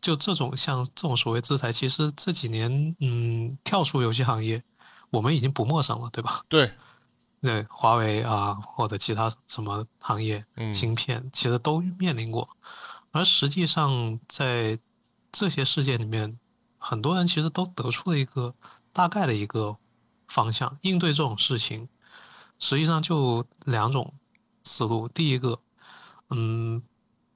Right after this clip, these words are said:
Speaker 1: 把对方和你自己揉成一团。
Speaker 2: 对。
Speaker 1: 对，然后大家才能够在同一个谈判桌上用同等的博弈地位去对话。
Speaker 2: 是的。
Speaker 1: 实际上我会认为国内的游-，就说游戏啊，在这一块就回到游戏，实际上在逐渐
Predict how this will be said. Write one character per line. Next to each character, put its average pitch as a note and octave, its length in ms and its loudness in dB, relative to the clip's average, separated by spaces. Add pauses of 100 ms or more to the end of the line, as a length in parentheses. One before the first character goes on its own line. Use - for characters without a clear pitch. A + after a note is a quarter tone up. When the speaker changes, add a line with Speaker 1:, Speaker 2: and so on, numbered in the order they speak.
(120)
Speaker 1:
把 A2 160 4
对 D#3+ 100 0
方 C#3+ 200 2
和 C3+ 160 -2
你 B2+ 100 0
自 C3 160 0
己 A#2+ 80 0
揉 A2 220 0
成 A#2+ 160 0
一 - 20 -2
团。 A#2 320 -4 (280)
Speaker 2:
对。 D3 200 4 (1040)
Speaker 1:
对， G2+ 180 -4 (200)
然 B2 120 0
后 C#3 120 2
大 D3 200 0
家 B2 220 0
才 - 220 -2
能 A2+ 180 0
够 A2+ 160 0
在 B2 160 -2
同 G#2+ 260 -4
一 B2 80 -2
个 C3+ 140 -2
谈 A#2 180 -4
判 G#2+ 140 -4
桌 G#2 180 -6
上 G#2 240 -4
用 A2 220 -4 (100)
同 A#2+ 300 -2
等 A#2 240 -6
的 G#2+ 220 -4
博 G#2+ 240 -2
弈 A2 100 -2
地 A2+ 160 -2
位 A2 160 -4 (500)
去 - 240 -2
对 G#2+ 140 -4
话。 - 240 -6 (300)
Speaker 2:
是 - 220 -10
的。 F#2+ 160 -10
Speaker 1:
实 C3 300 2
际 F3 160 2
上 B2 520 2
我 G#2 160 0
会 E3+ 280 0
认 C3+ 240 2
为 G#2 180 -2
国 G#2+ 220 -4
内 A#2 280 -2 (120)
的 A#2 320 -4
游-， A#2 160 0
就 - 240 -2
说 - 280 -2
游 G#2+ 160 0
戏 - 140 -2
啊， A2 80 -4
在 C#3 160 -2
这 C#3+ 160 0
一 B2+ 60 0
块 A2+ 200 -2
就 A2 120 -2
回 G#2+ 160 -6
到 G#2+ 80 -2
游 G#2+ 120 -4
戏， A2+ 160 -4
实 A#2+ 240 0
际 B2+ 80 -2
上 B2 220 0
在 A2+ 240 -2
逐 G#2+ 340 -6
渐 C#3 380 0